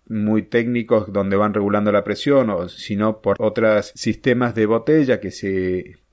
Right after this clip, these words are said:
inyectan, se conectan a la planta y van inyectando el veneno a las plantas, ya sí tendríamos que recurrir al caso de la aplicación. En este caso, el aceite de parafina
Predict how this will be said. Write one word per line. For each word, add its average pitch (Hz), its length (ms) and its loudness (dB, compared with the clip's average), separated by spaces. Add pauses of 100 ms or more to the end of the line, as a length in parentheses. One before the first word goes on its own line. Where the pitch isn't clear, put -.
(120)
inyectan, 117 680 0
se - 120 -10
conectan 117 400 -4
a 117 40 0
la 107 120 0
planta 123 240 -2
y - 20 0
van 107 160 2
inyectando 107 640 0 (220)
el 101 220 0
veneno 110 320 0
a 120 40 0
las 120 120 -2
plantas, 139 440 0 (140)
ya 131 220 2
sí 151 200 -2
tendríamos 127 540 0
que 123 160 0
recurrir 135 680 0 (200)
al 131 400 0
caso 123 340 0
de 120 180 2
la 110 200 4 (120)
aplicación. 98 920 -2 (160)
En 123 160 -2
este 147 240 -2
caso, 170 520 4
el 127 220 2
aceite 135 400 0
de 127 60 0
parafina 139 720 -2